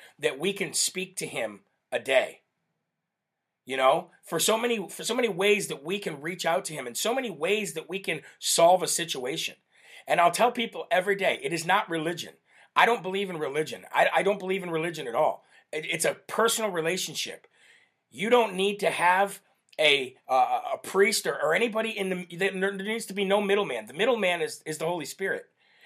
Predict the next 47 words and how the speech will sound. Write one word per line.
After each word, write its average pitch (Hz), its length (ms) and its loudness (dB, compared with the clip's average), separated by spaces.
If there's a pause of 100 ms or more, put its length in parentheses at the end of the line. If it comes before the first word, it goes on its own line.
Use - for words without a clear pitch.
(220)
And, 156 160 -2
and, 165 240 0
and, 165 220 -2
and 160 160 -4
you 196 80 -2
can 196 160 -6
talk 190 320 2
directly 160 380 -2
to 139 60 -6
God. 127 360 4
And 160 100 -2
it's 170 160 -2
just - 380 0
so 190 240 4
amazing. 135 440 -2 (460)
I, 151 120 2 (180)
it's 156 220 -2
so 208 420 6
amazing. 147 460 -2 (240)
And 156 120 -8
somebody 202 240 4
said, 190 180 0
"What 180 200 2
app 170 240 6
do 185 60 -4
you 190 60 6
have?" 208 100 6
I 220 60 8
have 269 120 6
a 247 60 -2
few, 170 380 -2 (160)
but 156 120 -2
that 214 200 6
one 202 100 -2
came 190 220 -4
from 170 180 -8
YouVersion. 165 760 0
YouVersion 185 480 -2
is 156 120 -2
a 139 60 -6
great 160 280 0
app. 156 180 6
You 156 80 -14
should 147 140 -10
check 156 240 -2
it 139 80 -2
out. 107 160 2